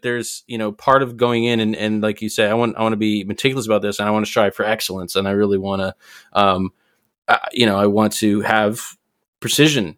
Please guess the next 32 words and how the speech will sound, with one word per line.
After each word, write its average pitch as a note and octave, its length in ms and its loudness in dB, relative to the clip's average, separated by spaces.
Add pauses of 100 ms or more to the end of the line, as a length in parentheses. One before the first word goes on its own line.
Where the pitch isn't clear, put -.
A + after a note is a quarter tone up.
(160)
in G#2+ 140 -2
my G#2 100 0
work. A#2 460 2 (380)
You A#2+ 160 0
need C#3+ 200 4
both. A2+ 480 2 (360)
You B2+ 160 -4
really C#3+ 200 4
need A#2 220 0
both. B2 460 4
And, A#2 340 0 (100)
and A2 320 -6 (260)
by C3+ 220 6
and C3 160 2
large, B2+ 280 4
when A#2+ 100 -2
you A2 80 0
look A#2+ 160 0
at - 240 -4
manufacturers G#2+ 640 -4
training, F3 320 0
they're E3+ 120 2
doing F3+ 220 4
manufacturers F3+ 500 0
training. G#2 300 -2
They're, G#2+ 140 0 (140)
they're C#3+ 120 0
training D3+ 300 -4
on A#2+ 60 -2
their A2 100 -4
tool F3+ 220 -2
sets. - 360 -6